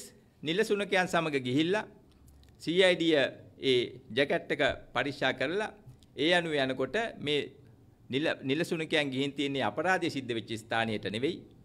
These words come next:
ඒ අ-, ඒ බ-, ඒ නිලසුනකයෝ ගිහින් තියෙන්නේ, අ, හිටපු එල් ටී ටී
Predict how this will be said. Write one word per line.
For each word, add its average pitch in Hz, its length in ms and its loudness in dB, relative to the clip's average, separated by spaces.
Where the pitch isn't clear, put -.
ඒ 143 180 4
අ-, 147 220 2
ඒ 123 160 -2
බ-, 107 340 -2
ඒ 123 220 -2
නිලසුනකයෝ 143 560 -2
ගිහින් 127 240 -6
තියෙන්නේ, 131 360 -4
අ, 101 100 2
හිටපු 180 400 2
එල් 143 200 2
ටී 151 200 2
ටී 160 200 -4